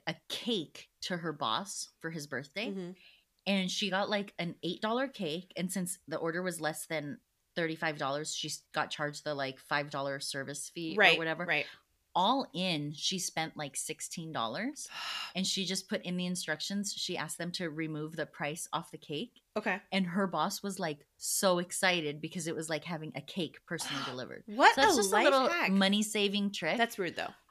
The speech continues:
Speaker 1: I-, it is really rude, but also, if you're poor, she's not poor, but anyways.
Speaker 2: She's definitely not.
Speaker 1: I think that's a good, like, if I was gonna send someone an edible arrangements for whatever reason,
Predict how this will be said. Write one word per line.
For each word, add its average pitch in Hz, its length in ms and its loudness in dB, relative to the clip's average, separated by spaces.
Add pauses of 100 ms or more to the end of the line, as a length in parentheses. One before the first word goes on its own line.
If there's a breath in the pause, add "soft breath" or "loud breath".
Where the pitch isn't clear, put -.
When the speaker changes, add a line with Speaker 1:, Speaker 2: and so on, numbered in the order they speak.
(220)
Speaker 1:
I-, - 140 -4
it 262 120 6
is 220 160 2
really 208 240 4
rude, 180 280 -2
but 208 120 2
also, 185 320 2 (100)
if 185 180 -6
you're 196 100 -6
poor, 190 560 0 (360)
she's 185 180 -10
not - 160 -8
poor, - 240 -10
but - 240 2
anyways. - 300 -8 (340 loud breath)
Speaker 2:
She's 202 240 0
definitely 165 340 -6
not. - 120 -8 (340)
Speaker 1:
I - 60 2
think 220 220 2
that's 202 200 -4
a 196 40 0
good, 180 420 2 (220)
like, 185 200 -2
if 196 120 -2
I 190 80 4
was 214 160 0
gonna 226 140 2
send 180 280 -2
someone 196 260 -2
an 170 120 -4
edible 160 340 -4
arrangements 160 720 -6
for 156 360 -4
whatever 151 440 0
reason, 170 460 -6